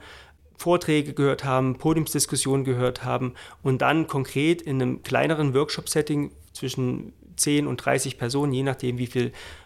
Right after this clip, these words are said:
Personen wirklich zum Thema was beitragen konnten, wie wir eingeladen sind. Das war natürlich von Mal zu Mal ein bisschen verschieden, auch abhängig vom Termin. Und entsprechend das, was wir da generiert haben an Informationen, an, an Aussagen, an Zitaten,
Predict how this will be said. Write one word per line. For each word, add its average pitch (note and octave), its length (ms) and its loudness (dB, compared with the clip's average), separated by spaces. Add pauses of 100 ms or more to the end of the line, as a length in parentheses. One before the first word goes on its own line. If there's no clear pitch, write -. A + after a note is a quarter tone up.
(120)
Personen B2 360 2
wirklich A#2 240 -4
zum A#2 160 -2
Thema A#2 560 0
was A#2 240 -2
beitragen C3 440 2
konnten, A#2 220 -4
wie A2+ 80 -6
wir A2 120 -8
eingeladen A2+ 400 0
sind. A2 200 -2
Das G#2 140 -2
war G#2+ 100 4
natürlich A2+ 380 -2 (340)
von B2 200 2
Mal A2+ 240 4
zu - 100 -4
Mal A2 180 2
ein G#2+ 100 -2
bisschen G#2+ 400 -2 (200)
verschieden, C3+ 500 0
auch G#2+ 260 -2
abhängig - 360 -8
vom A2+ 160 -8
Termin. D#3 420 0 (680)
Und C#3+ 120 4
entsprechend D3 680 2 (880)
das, C#3+ 220 4
was C#3+ 180 -2
wir C3 80 2
da C3+ 160 4
generiert D#3+ 420 0
haben C#3 160 0
an B2 240 0
Informationen, C3+ 800 0
an, A#2 240 -2
an B2+ 180 -4
Aussagen, C3 680 2
an A2+ 140 -2
Zitaten, D#3+ 680 0